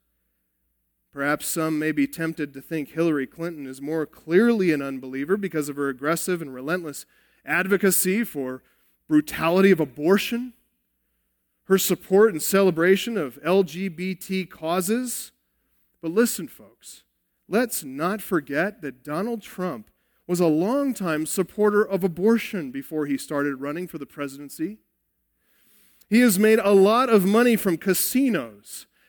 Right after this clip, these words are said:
and the whole surrounding pornographic lifestyle that accompanies all of that. Las Vegas, Atlantic City, they indulge in the same kinds of sins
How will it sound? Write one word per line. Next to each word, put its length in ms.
and 120
the 60
whole 220
surrounding 840
pornographic 920
lifestyle 840
that 140
accompanies 600
all 200
of 80
that. 200
Las 360
Vegas, 540
Atlantic 480
City, 500
they 160
indulge 640
in 80
the 80
same 500
kinds 360
of 120
sins 640